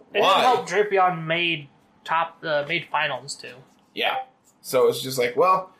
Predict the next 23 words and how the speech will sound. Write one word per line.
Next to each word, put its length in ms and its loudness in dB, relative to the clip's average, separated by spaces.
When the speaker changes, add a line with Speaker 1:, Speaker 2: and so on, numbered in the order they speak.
Speaker 2:
you 80 0
know, 120 4
that, 360 2
that 280 0
is 160 2
a 80 2
thing. 380 -2
And, 640 -2
uh, 280 4
there's, 260 2
there's 220 0
been 180 2
a 160 2
couple 400 2
really 680 4
weird 300 -2
ones 480 -8
that 160 -2
have, 280 -2
that 140 0
have 100 -2
popped 240 0
up. 200 -4